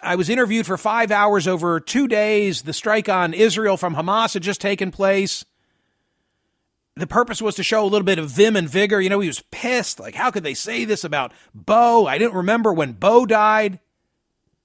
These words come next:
I, I thought that M J Lee, uh, from C N N, you know, and, and this was in the diplomatic reception room. The diplomatic reception room is the room in which I interviewed President,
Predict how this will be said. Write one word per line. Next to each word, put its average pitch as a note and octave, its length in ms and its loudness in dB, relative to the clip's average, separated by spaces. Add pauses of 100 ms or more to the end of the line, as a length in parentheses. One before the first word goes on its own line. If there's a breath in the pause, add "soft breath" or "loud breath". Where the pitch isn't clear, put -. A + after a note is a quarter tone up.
(680)
I, A#3+ 140 2
I D4+ 180 0
thought E4+ 280 0
that C4+ 180 -2
M A3 180 0
J F#3 280 0
Lee, E3 480 -2 (640)
uh, F3 400 2 (460)
from G3+ 180 0
C A#3+ 220 -2
N A#3+ 80 0
N, B3 240 -4 (680)
you F3+ 80 -4
know, G3+ 60 2
and, G#3 180 0
and A3 140 0
this E4 140 -2
was C#4+ 160 0
in C#4 80 -2
the A3+ 80 4
diplomatic G3+ 640 -2
reception E3+ 600 -2
room. A2+ 340 -12 (520)
The E3 120 -8
diplomatic A3 560 0
reception G3 480 -2
room E3 160 0
is C3 80 -6
the D#3+ 100 0
room G3+ 180 2
in F#3 120 0
which F3 180 -2 (100)
I G3+ 440 -2 (500)
interviewed F3 680 2 (280)
President, F#3+ 460 -2